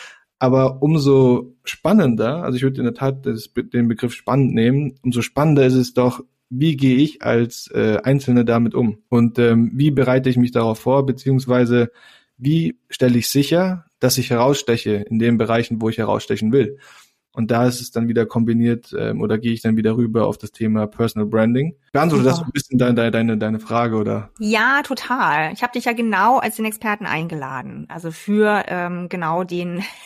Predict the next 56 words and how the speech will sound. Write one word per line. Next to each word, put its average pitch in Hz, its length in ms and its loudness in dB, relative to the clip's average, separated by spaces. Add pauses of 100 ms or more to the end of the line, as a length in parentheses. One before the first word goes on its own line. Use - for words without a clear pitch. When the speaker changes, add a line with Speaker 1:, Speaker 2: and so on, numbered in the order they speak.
(140)
Speaker 2:
<laughs> 240 120 2 (920)
den, 240 280 0
ich 247 60 -2
sag 269 120 -2
jetzt 277 100 -4
mal 247 120 2
Lebensbereich. 262 800 -2
Ich 220 140 -14
rede 247 140 -6
hier 240 120 -4
immer 214 140 -6
viel 226 140 -14
von 208 120 -8
Lebensbereichen, 220 720 -6
aber 214 120 -4
für 240 100 0
den 262 140 -2
Lebensbereich 247 420 -4
Karriere 240 400 0
und 196 300 -4
Job, 135 440 -4
ne? 220 160 -4
Und 262 80 -2
wir 220 80 0
dürfen 262 300 -2
uns 240 120 -6
diese 220 200 -6
Frage 196 360 -8
ja 196 180 -4
stellen. - 640 -4
Also 165 420 -8 (180)
im 190 120 -6
Großen 208 420 -2
ist 214 120 -6
es 214 80 -8
dieses, - 280 -12
was 185 320 -6
will 220 220 0
ich? 302 340 -6
Wie 214 260 -2
will 220 200 0
ich 185 200 -8
leben? 185 600 -4 (720)
Und 214 200 -2
dann 208 140 0
eben 220 140 -2
auf 202 140 -4
die - 80 -16
Bereiche 190 360 -6
runtergebrochen, 254 760 -2
bist 247 180 -8
du 247 80 -10
ja 254 180 -2
heute 233 240 0
genau 214 320 0
dafür 190 500 -2